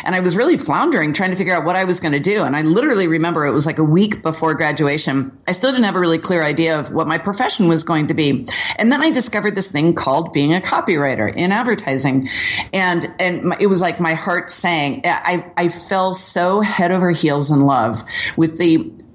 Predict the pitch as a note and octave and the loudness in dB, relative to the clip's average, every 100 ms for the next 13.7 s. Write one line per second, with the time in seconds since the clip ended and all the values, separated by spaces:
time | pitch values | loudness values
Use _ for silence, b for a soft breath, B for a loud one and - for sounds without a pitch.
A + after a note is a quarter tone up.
0 | - - E3 - E3+ - G#3 A3+ A#3+ A#3 | -4 2 2 2 0 0 2 2 2 0
1 | G3 F3+ F#3 E3 E3 D#3+ B B - G#3 | 0 0 0 0 0 -2 B B 0 2
2 | G#3+ D3 D#3+ G#3 A3 A#3+ G#3 F#3+ F#3+ F#3+ | 2 0 -4 -2 2 4 4 2 0 0
3 | F#3+ E3 C#3 - - G3 F#3 F3+ E3+ - | -2 -2 -2 -4 -4 -2 0 0 -2 -6
4 | B B B - F#3 F#3+ - D#3+ F3+ - | B B B 0 0 0 -2 -4 -2 -2
5 | E3+ - E3 C#3+ - G3+ G3 F3 D3 - | -4 -2 -4 -4 -4 -2 0 0 -2 -8
6 | - - D#3 C#3 B2+ - B B G#3 A3+ | -12 -4 -2 0 -2 -2 B B -2 0
7 | A#3 F3 F#3 F#3+ F#3 E3+ D#3+ D3+ D3 - | 0 0 -2 -2 -2 0 0 -2 -6 -10
8 | b b - - E3 C#3 F3+ F3+ F3+ F#3+ | b b -16 -2 0 0 2 4 6 6
9 | E3 D#3+ D#3 D3+ B2+ A#2+ - D3+ D3+ D#3+ | 6 4 0 -2 -2 -4 0 0 2 0
10 | D3+ D#3+ D#3+ E3 D3+ D3+ C#3+ B2 D#3 D#3 | 2 2 2 2 -2 -2 -4 -2 -2 -2
11 | D#3 C3+ B2 D#3+ D#3 D#3 D3+ B2+ B2 - | -2 -2 -2 -4 -2 0 2 2 -2 -2
12 | D#3 D#3 D3+ D3+ B2 A#2+ A#2+ - D#3 D3+ | 0 2 0 -2 -2 -2 -6 -6 0 0
13 | - - E3+ F3 E3+ D#3+ | 0 0 2 2 2 0